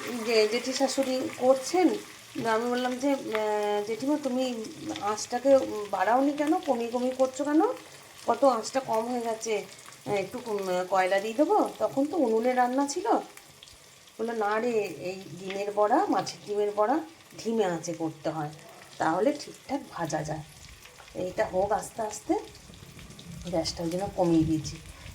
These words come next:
চলুন, বেটা পুজো করছে, বেটা কি বলছে আমাকে ডাকছে দেখি। ও, ও আর, আমি করার পরও ও একবার করে করে হনুমান চালিসা, আদ্যা স্তোত্র সমস্ত পাঠ করে। কি চাইছে দেখি।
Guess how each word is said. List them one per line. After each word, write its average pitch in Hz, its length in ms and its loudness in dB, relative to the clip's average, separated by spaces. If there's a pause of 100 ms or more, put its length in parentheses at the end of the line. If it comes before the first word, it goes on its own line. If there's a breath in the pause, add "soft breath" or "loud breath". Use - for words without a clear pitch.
(160)
চলুন, 170 340 2 (280)
বেটা 180 300 2
পুজো 175 200 0
করছে, 185 440 0
বেটা 165 360 -2
কি 185 240 -6
বলছে 185 400 0
আমাকে 196 280 -4
ডাকছে 156 400 -4
দেখি। 156 440 -4 (560 loud breath)
ও, 175 100 0 (160)
ও 180 80 -2 (100)
আর, 196 160 4 (180)
আমি 180 220 2
করার 196 360 2
পরও 277 220 6
ও 208 180 2
একবার 180 360 0
করে 202 180 0
করে 180 260 0
হনুমান 170 420 0
চালিসা, 165 540 -4
আদ্যা 165 280 -4
স্তোত্র 165 340 -8
সমস্ত 202 400 -2 (120)
পাঠ 160 180 -6 (120)
করে। 226 180 2 (460 loud breath)
কি 226 160 -2
চাইছে 165 440 0
দেখি। 147 340 -6